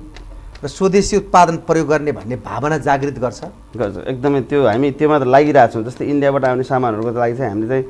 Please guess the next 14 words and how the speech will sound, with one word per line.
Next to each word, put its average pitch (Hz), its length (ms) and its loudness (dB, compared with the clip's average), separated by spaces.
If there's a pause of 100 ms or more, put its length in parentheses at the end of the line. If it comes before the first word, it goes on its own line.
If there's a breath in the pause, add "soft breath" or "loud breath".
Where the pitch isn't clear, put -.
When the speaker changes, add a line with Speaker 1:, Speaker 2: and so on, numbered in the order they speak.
(500 loud breath)
Speaker 2:
यो 120 200 -2
कतिपय 135 560 0
भन्सारबाट 123 540 -2
चाहिँ 127 140 -2
अलिक, 120 280 -6
उम्, 120 340 -4
आउने 123 180 -4
सामानहरूको 107 440 -4
लागि 113 160 -4
पनि 135 100 -4
हामी 98 200 -6
केयर 113 200 -6
कार 110 160 -2
गर्ने, 107 300 -6